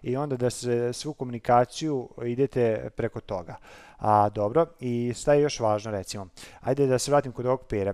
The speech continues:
Znači, šta je još problem kod komunikacije? Vi kad nekog nešto pitate da nešto odradi ili, a, kad nekom nešto kažete, vi mislite da ste završili svoj deo posla,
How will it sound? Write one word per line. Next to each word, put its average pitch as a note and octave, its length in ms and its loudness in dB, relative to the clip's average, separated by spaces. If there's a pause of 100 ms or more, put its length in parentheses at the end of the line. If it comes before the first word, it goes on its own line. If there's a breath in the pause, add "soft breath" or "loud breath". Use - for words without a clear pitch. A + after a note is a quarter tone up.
(120)
Znači, A#2 220 -8
šta F3 140 4
je E3+ 60 6
još E3 140 -2
problem D#3+ 200 0
kod B2+ 140 -10
komunikacije? G#2 840 -4 (400 loud breath)
Vi D3 120 -2
kad D#3+ 180 2
nekog E3 280 -2
nešto D3+ 280 -4
pitate B2 460 -2
da A#2 140 4
nešto B2 360 -4
odradi B2+ 720 2
ili, B2+ 200 0 (360)
a, A#2 140 0 (600)
kad A#2 280 0
nekom D3 320 -2
nešto D#3 240 -4
kažete, D3+ 480 2
vi D#3+ 120 -4
mislite E3 380 -6
da A#2+ 80 -2
ste A#2+ 320 -6
završili B2 420 -4
svoj C#3+ 180 -2
deo B2+ 120 2
posla, F#2+ 460 -6